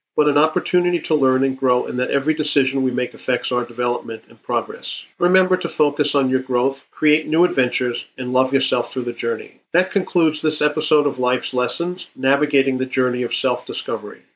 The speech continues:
I hope you found the information and insights shared in this podcast valuable and insightful. Remember that life is full of lessons, but to acquire that knowledge, you must actively seek new experiences and put yourself out there.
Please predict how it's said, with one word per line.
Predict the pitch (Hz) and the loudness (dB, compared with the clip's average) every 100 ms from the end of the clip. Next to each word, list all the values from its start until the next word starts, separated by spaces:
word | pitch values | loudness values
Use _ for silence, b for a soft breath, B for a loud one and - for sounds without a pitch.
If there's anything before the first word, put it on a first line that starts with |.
| - | -2
I | 160 | 2
hope | 185 208 208 | 4 2 0
you | 190 | 2
found | 175 165 160 | 4 4 4
the | 165 | 2
information | 156 170 151 131 131 139 | 2 2 2 4 2 -2
and | 139 127 | -2 0
insights | 143 139 139 131 - | 0 2 0 2 2
shared | 147 135 131 | 4 4 2
in | 127 | 0
this | 131 | -2
podcast | - 139 131 - 127 120 - | -2 0 0 -2 -6 -6 -2
valuable | 123 120 120 117 113 - _ _ - | -2 0 -2 -2 -6 -8 _ _ -12
and | 127 | -6
insightful. | 127 - 127 117 - 104 - _ - | -4 -2 -4 -4 -8 -12 -14 _ -2
Remember | 185 196 190 170 | 2 2 4 2
that | 160 165 | 2 2
life | 139 139 139 | 2 2 2
is | 151 | -4
full | - 143 139 | 0 2 2
of | 131 | 2
lessons, | 123 120 131 143 147 - - | -2 -2 -6 -12 -18 -14 -10
but | 135 | -4
to | 175 | -2
acquire | 170 - 147 135 139 | -2 0 4 6 4
that | 139 156 | 2 0
knowledge, | 135 120 107 - - - | -2 -2 -2 -8 -14 -6
you | 139 | 0
must | 147 - 147 | 0 0 0
actively | 143 165 151 151 | 0 0 -2 0
seek | - 143 135 | 0 -2 0
new | 143 165 | 2 2
experiences | 170 - 131 120 120 - 123 117 | 0 -2 -2 -2 -4 -4 -6 -8
and | - | -14
put | - 131 | -12 -6
yourself | 135 131 117 123 | -4 -2 -2 -2
out | 117 - | -6 -4
there. | 107 104 | -6 -8